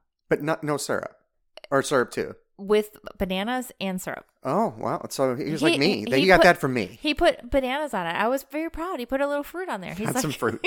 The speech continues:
Speaker 2: <laughs> he got some fruit. I was very proud.
Speaker 1: Right.
Speaker 2: <laughs> So anyways,
Speaker 1: And
Speaker 2: yes.
Speaker 1: then Lily, uh, has been watching her diet
Speaker 2: Yes.
Speaker 1: in terms of her sensitivities, which has been great. And she has an apple with peanut butter.
Speaker 2: Yes.
Speaker 1: That's her, that's her
Speaker 2: That's her
Speaker 1: kind
Speaker 2: breakfast.
Speaker 1: of her breakfast, right?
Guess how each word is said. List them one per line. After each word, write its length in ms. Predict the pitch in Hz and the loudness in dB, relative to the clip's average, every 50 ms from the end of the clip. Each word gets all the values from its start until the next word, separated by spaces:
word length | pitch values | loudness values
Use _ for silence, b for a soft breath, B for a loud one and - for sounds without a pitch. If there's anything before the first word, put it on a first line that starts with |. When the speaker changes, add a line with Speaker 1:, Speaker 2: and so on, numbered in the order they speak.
| - - | -4 -2
Speaker 2:
<laughs> 40 | |
he 100 | - 339 | -2 -6
got 220 | 277 - 311 302 - | -4 -4 -4 -4 -4
some 140 | 320 311 302 | -8 -12 -10
fruit. 280 | - 381 392 226 - | -8 -6 -6 -4 -4
I 60 | 202 | -4
was 120 | 226 240 - | -6 -8 -8
very 220 | - 285 311 330 | -10 -12 -12 -12
proud. 400 | - - - 359 370 311 202 - 107 107 95 - B B B B B 302 B | -12 -10 -8 -6 -4 -4 -4 -4 -4 -4 -6 -8 B B B B B -6 B
Speaker 1:
Right. 460 | 277 - - 330 311 - - 320 - - | -6 -2 -2 -2 -2 0 -2 -4 -4 -4
Speaker 2:
<laughs> 100 | 240 - | -14 -8
So 120 | - 254 226 | -6 -4 -4
anyways, 320 | 214 185 165 165 160 - - | -4 -4 -6 -8 -6 2 2
Speaker 1:
And 100 | 160 160 | 4 4
Speaker 2:
yes. 80 | 160 | 6
Speaker 1:
then 220 | 165 160 151 143 143 | 4 4 4 6 8
Lily, 540 | 170 185 190 180 151 147 139 135 139 - - - - | 8 8 8 6 4 2 0 -2 -4 -6 -10 -6 -4
uh, 280 | 131 127 123 117 113 - - | -2 -2 0 -2 -2 -4 -4
has 220 | 117 147 131 113 | -2 -2 -2 0
been 380 | 143 139 131 127 127 120 120 113 | 0 0 2 2 0 -2 -4 -4
watching 520 | 117 123 135 131 - - 147 123 120 113 | -2 -2 -2 -2 -2 -4 -4 -2 -4 -4
her 540 | 104 135 127 120 120 117 117 113 117 117 _ _ _ _ _ _ _ _ _ 113 | -6 -6 -6 -4 -4 -6 -6 -6 -8 -10 _ _ _ _ _ _ _ _ _ -4
diet 540 | - 107 101 104 104 104 104 - - - - | -2 -2 -2 0 0 -2 -2 -4 -6 -14 -12
Speaker 2:
Yes. 220 | 196 190 170 - 135 | -6 -6 -4 -4 -4
Speaker 1:
in 100 | 123 113 | -4 -6
terms 320 | - 131 120 117 110 101 | -4 -4 -2 -2 -2 0
of 260 | 117 113 113 107 92 110 | 0 0 0 0 -2 -6
her 200 | 104 - 147 147 | -8 -4 -2 -2
sensitivities, 720 | - 180 139 - 123 - - 127 98 101 92 90 101 - | -2 -2 -6 -6 -8 -6 -6 -6 -4 -4 -4 -6 -6 -6
which 120 | 131 - - | -8 -8 -8
has 80 | 127 | -6
been 140 | 110 127 135 | -6 -6 -2
great. 240 | 139 135 110 104 104 b b b b b b - | 0 0 0 0 -2 b b b b b b -8
And 80 | 131 113 | -8 -8
she 260 | - - 135 156 156 | -6 -6 -4 -4 0
has 280 | 156 151 139 123 - - - | 2 2 2 2 -2 -6 -8
an 100 | 131 127 - | -8 -6 -4
apple 400 | 120 120 120 - - 127 120 113 | -2 -2 -2 -2 -2 -4 -2 -2
with 120 | 117 113 | -4 -6
peanut 200 | - - 104 92 | -6 -6 -6 -6
butter. 240 | - - - - _ _ | -6 -8 -10 -12 _ _
Speaker 2:
Yes. 380 | - 165 - - - - - - _ _ _ _ - | -8 -8 -8 -8 -14 -20 -20 -20 _ _ _ _ -4
Speaker 1:
That's 200 | - 123 120 - | -2 -2 -2 -2
her, 280 | - 127 113 117 - - - | -2 -4 -4 -4 -6 -6 -2
that's 200 | 117 117 - - | -2 -2 -2 -2
her 100 | - - | -4 -2
Speaker 2:
That's 80 | 120 | -2
her 60 | 160 196 | -4 0
Speaker 1:
kind 200 | - 170 127 120 120 | 0 2 2 2 -2
Speaker 2:
breakfast. 220 | 120 - - - - - | -4 -8 -10 -18 -14 -4
Speaker 1:
of 40 | 120 | -4
her 80 | 127 | -4
breakfast, 460 | 117 113 104 101 - - - - - - | 0 0 0 0 -2 -6 -10 -8 -6 -2
right? 200 | 107 110 117 | -2 -2 -2